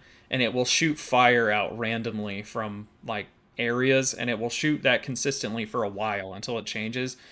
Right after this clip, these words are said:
And so it means that you have to, like, hop or go under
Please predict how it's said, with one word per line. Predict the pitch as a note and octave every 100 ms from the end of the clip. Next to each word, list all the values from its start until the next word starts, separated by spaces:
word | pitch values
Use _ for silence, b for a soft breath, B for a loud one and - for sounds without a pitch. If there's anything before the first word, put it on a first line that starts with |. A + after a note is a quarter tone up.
| b b b -
And | B2+
so | D3 C#3 -
it | C#3+ C#3+
means | D3+ D#3 C#3+
that | C3
you | D3+
have | D3+
to, | D3 B2
like, | B2 -
hop | - C#3 C3+ C#3+ -
or | C3 B2
go | C3+ B2+
under | C3 C3 C3 B2+ B2+